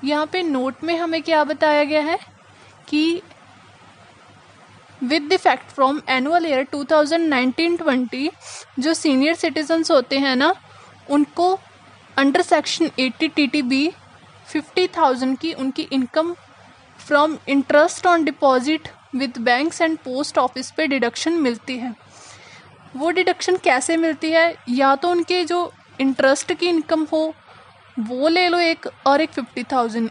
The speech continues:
इन दोनों में से जो भी less amount होगी ना, उतने की deduction वो claim कर सकता है। इसके साथ ही हमारा ये chapter complete हो गया है, और अगर आपको कोई भी डाउट हो तो आप comment में बेझिझक पूछ सकते हो।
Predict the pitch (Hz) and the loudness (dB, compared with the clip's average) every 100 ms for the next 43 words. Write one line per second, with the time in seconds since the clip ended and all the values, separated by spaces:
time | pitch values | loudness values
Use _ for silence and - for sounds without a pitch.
0 | 269 311 311 320 349 359 370 370 277 254 | 0 2 4 2 2 0 0 -2 -2 -4
1 | 254 277 339 285 269 - 359 349 302 277 | -2 0 0 2 0 0 0 4 2 2
2 | 294 240 240 240 311 - - - - - | -4 -4 -4 -4 -6 -10 -20 -20 -10 -4
3 | 311 349 359 359 339 311 254 - 294 277 | -2 2 2 2 2 2 2 0 -2 0
4 | 302 311 262 262 392 - - 247 - 262 | 0 -2 -2 -2 -4 -4 0 0 -2 -10
5 | - 254 262 254 - - - - - - | -8 -6 -4 -6 -10 -18 -20 -20 -10 -6
6 | 302 - - 339 285 302 320 302 285 285 | -4 -2 2 4 4 2 2 4 6 4
7 | 302 - 233 - - 277 262 254 240 254 | 4 2 0 -4 -4 -4 -4 -4 -6 -6
8 | - 349 330 339 339 359 349 - - - | 0 2 4 4 4 2 0 -10 -20 -20
9 | - - 277 285 294 330 302 - 330 - | -20 -4 2 4 4 4 4 2 -2 0
10 | 269 294 339 320 302 277 - 311 320 285 | 0 2 4 4 4 2 0 0 4 2
11 | 262 - 254 240 220 247 285 359 _ - | 2 0 0 0 0 0 0 0 _ 0
12 | 277 269 269 254 330 - 285 277 - 226 | 2 2 0 0 0 -2 -4 -4 -4 -8
13 | - 247 226 | -10 -8 -8